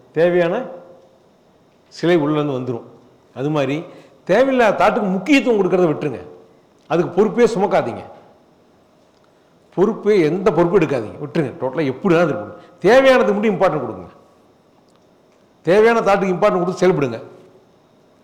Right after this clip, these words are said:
அப்ப என்ன ஆயிடும்? அதுதான் வந்து என்ன பண்றோம்? ஒரு கல்லுக்குள் இருக்கக்கூடிய சிலையை நம்ம அழகா வடிச்சு எடுக்கிறோம்.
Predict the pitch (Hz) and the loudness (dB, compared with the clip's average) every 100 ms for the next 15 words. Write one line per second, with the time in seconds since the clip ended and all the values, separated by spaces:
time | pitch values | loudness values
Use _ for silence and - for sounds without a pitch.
0 | _ _ - 131 151 175 127 104 - - | _ _ -10 -4 -2 0 -2 -6 -14 -20
1 | - _ 139 151 196 196 175 175 170 147 | -20 _ -8 -2 0 0 0 0 -2 -6
2 | 113 95 - - _ _ _ _ _ _ | -10 -14 -18 -20 _ _ _ _ _ _
3 | 165 147 175 226 202 220 190 170 156 143 | -10 -2 0 0 0 0 0 0 -2 -2
4 | 180 214 214 - - - - - _ - | 2 4 2 -2 -10 -16 -20 -20 _ -20
5 | _ _ _ _ _ - 147 139 160 160 | _ _ _ _ _ -10 -6 -2 0 2
6 | 202 190 - - - - _ _ _ - | 2 0 -6 -16 -20 -20 _ _ _ -8
7 | 147 151 127 120 113 | -6 -4 -6 -6 -10